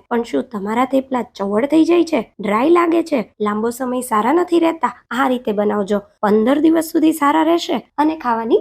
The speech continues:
મજા પડી જશે. સોફ્ટ ગુજરાતી થેપલા બનાવવા માટે કડાઈમાં બે ટેબલસ્પૂન તેલ ગરમ કરીએ. પછી એમાં વન ફોર્થ ટીસ્પૂન અજમો, એક ટેબલસ્પૂન સફેદ તલ, વન ફોર્થ ટીસ્પૂન હિંગ અને એક કપ સમારેલી મેથીની ભાજી ઉમેરી બે મિનિટ માટે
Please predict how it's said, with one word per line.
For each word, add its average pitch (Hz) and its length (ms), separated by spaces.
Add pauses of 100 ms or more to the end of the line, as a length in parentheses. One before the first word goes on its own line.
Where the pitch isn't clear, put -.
(160)
મજા 233 400
પડી 202 240
જશે. 214 340 (280)
સોફ્ટ 359 360
ગુજરાતી 220 500
થેપલા 262 360
બનાવવા 311 340
માટે 330 220 (180)
કડાઈમાં 240 480 (220)
બે 247 160
ટેબલસ્પૂન 220 640
તેલ 226 240
ગરમ 208 260
કરીએ. 208 320 (160)
પછી 294 300
એમાં 302 180
વન 220 180
ફોર્થ 233 220
ટીસ્પૂન 233 480
અજમો, 240 260 (220)
એક 233 220
ટેબલસ્પૂન 254 680
સફેદ 285 380
તલ, 311 200 (200)
વન 208 220
ફોર્થ 233 220
ટીસ્પૂન 247 520
હિંગ 277 200 (140)
અને 214 240
એક - 220
કપ - 140 (320)
સમારેલી 330 480
મેથીની 233 420 (120)
ભાજી 220 340
ઉમેરી 233 320 (220)
બે 240 80 (100)
મિનિટ 226 320
માટે 208 240